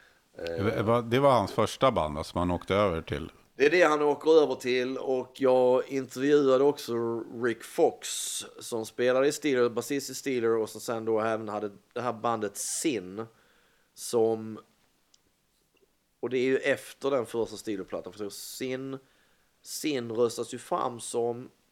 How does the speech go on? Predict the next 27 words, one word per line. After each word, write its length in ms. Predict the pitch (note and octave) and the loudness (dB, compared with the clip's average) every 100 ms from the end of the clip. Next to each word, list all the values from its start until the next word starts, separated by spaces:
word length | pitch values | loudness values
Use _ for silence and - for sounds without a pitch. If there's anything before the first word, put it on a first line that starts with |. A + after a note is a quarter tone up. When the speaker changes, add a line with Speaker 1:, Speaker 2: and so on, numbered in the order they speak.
| - | -8
Speaker 1:
ett 460 | D3 A#2+ - _ - | -4 -4 -6 _ -12
av 360 | D#3+ D#3 B2+ G#2+ | -6 -2 -2 -2
de 400 | A2 G#2+ G#2+ G#2+ _ _ _ | -2 -2 -4 -10 _ _ _
populäraste 720 | A#2+ A#2+ C3+ C3 G#2+ G2 - | -10 -6 -2 -2 -2 -6 -10
banden 560 | B2 D3+ A#2 G#2+ G2+ G#2+ _ _ _ _ _ - | -4 -2 -4 -6 -10 -10 _ _ _ _ _ -6
i 240 | A2 A2 - | -4 -4 -6
L 220 | A2 A#2 | -6 -2
A 60 | A#2 F#2+ F#2+ | -2 -4 -8
nittonhundraåttiofyra, 960 | A2 A#2 A2 A2+ G2+ F#2+ G2+ - C3 A2+ | -10 -10 -8 -8 -8 -8 -8 -4 -4 -4
tror 200 | - A#1+ | -8 -10
jag, 140 | A1 F#2 _ - | -12 -16 _ -18
i 100 | G#2 | -14
någon 120 | G#2+ | -12
sån 320 | A#2 G#2 F#2+ - | -10 -12 -12 -10
L 220 | G2 G#2 | -8 -4
A, 240 | G#2+ A2+ A#2 _ _ _ _ _ _ | -4 -6 -10 _ _ _ _ _ _
om 80 | G#2 | -8
det 200 | G#2+ - | -6 -4
är 40 | |
L 100 | G#2 | -4
A 220 | G#2 G2+ A2+ | -4 -4 -4
Weekly 540 | G2+ - G#2 F#2+ F#2+ | -6 -10 -12 -8 -8
eller 460 | F#2+ F#2+ F#2+ F#2 F#2 | -8 -8 -8 -8 -10
någon 320 | G#2 G#2 F#2 | -10 -10 -10
sån 280 | G#2 F#2 E2 | -10 -10 -10
tidning 460 | G2 G2 F#2 E2+ _ - | -10 -10 -12 -18 _ -14
därifrån. 440 | F#2 F2 F#2 | -12 -12 -12